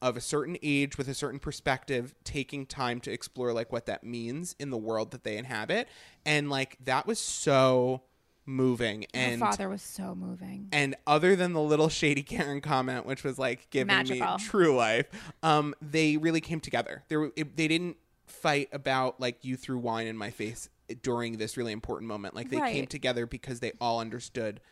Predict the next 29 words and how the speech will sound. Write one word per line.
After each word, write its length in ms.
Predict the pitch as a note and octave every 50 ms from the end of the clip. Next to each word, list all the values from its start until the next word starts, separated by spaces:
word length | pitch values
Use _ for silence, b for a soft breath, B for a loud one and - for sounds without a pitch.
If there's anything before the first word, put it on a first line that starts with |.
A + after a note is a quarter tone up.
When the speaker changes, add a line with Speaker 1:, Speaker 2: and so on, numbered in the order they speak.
| b b b b b
Speaker 1:
because 200 | - C3 C#3+ C3
they 80 | C3+ B2+
were 100 | B2+ A#2
all 140 | E2+ A#2 A#2 A2+
part 280 | - - C3 A#2+ A#2
of 80 | A#2 A2+
an 80 | A2+
identity 680 | A2 A2 A2+ A#2 - B2 B2+ B2+ B2 A2+ A#2 A#2 A2 A2
that, 340 | G#2 A2 G#2+ G#2+ G2 - - -
like, 260 | A#2 A2 - - - - - - - -
that 200 | A#2+ A2+ F2+ - _ G2+
was, 280 | - A2+ A2+ - - - _ _ _ _ _ _
you 100 | - D3
know, 120 | D3 C3+ C3
connected 360 | - F3 F#3+ A#3 - - D#4 -
to 60 | D#3
this. 400 | B2+ F#2 D#2+ G#2+ D3+ - - - -
Speaker 2:
And 140 | C4+ C4+ C#4
they 100 | C#4+ C#4+
are 120 | C#4+ C#4+
all 180 | - C4 C4 C4
smart, 640 | B3 - - - A3+ A3 G#3 G3+ F#3+ G3+ A3+ B3 - -
educated, 1080 | G#3+ G#3+ - - G#3+ G#3 - A3 G#3 G3 G3 G3 G3+ G3+ F#3+ F#3+ F#3+ G3 G3 F3 - - - _ _ _ -
um, 500 | G#3 G#3 F#3+ F#3+ F#3 F#3 F#3 F#3 F#3+ G#3 - _ _ _ _ _ _ _ _ _ _ - - -
I 100 | - G#3 G#3+
mean, 240 | G#3 G3+ G3 F#3+ -
intelligent 500 | - G#3 - G3+ G3 G3 F#3+ - G3+ G3 G3+
is 60 | G#3
smart, 360 | - G#3 F#3 F3+ G3 G#3 -